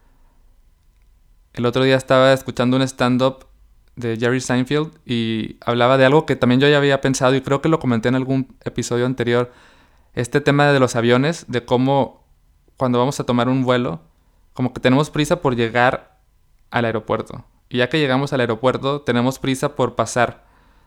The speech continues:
a la sala de, de abordaje. Y ya estamos ahí y, pues, ya queremos, ¿no? que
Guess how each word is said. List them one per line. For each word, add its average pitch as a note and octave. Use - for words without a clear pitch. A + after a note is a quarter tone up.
a A#2
la A2
sala B2
de, A2+
de A2+
abordaje. B2
Y A#2+
ya A#2+
estamos C#3
ahí C3+
y, A#2
pues, A#2
ya A2+
queremos, C3
¿no? A#2+
que A#2